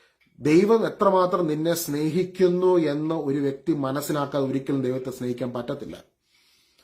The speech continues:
നമുക്ക് ചിലപ്പോ, നമ്മൾ ചിലപ്പോ ഒന്ന് ചിന്തിക്കുകയും, നമ്മൾ പലപ്പോഴും കേട്ടിട്ടുണ്ട്, ദൈവത്തെ നീ സ്നേഹിക്കണം, ദൈവത്തെ നീ, ആ, എന്താ പറയുന്നത്, ദൈവത്തെ നീ ബഹുമാനിക്കണം, ദൈവത്തിന്റെ വചനം നീ കീപ്പ് ചെയ്യണം. പക്ഷെ ഇതൊക്കെ നമ്മൾ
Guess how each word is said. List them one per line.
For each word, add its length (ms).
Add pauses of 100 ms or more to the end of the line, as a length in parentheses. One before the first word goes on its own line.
(260)
നമുക്ക് 280
ചിലപ്പോ, 320
നമ്മൾ 260
ചിലപ്പോ 260
ഒന്ന് 120
ചിന്തിക്കുകയും, 720 (280)
നമ്മൾ 160
പലപ്പോഴും 480
കേട്ടിട്ടുണ്ട്, 380
ദൈവത്തെ 320
നീ 140
സ്നേഹിക്കണം, 540 (300)
ദൈവത്തെ 500
നീ, 260
ആ, 220 (800)
എന്താ 180
പറയുന്നത്, 400
ദൈവത്തെ 440
നീ 240
ബഹുമാനിക്കണം, 680
ദൈവത്തിന്റെ 480
വചനം 300
നീ 100 (120)
കീപ്പ് 200
ചെയ്യണം. 240 (280)
പക്ഷെ 160
ഇതൊക്കെ 360
നമ്മൾ 260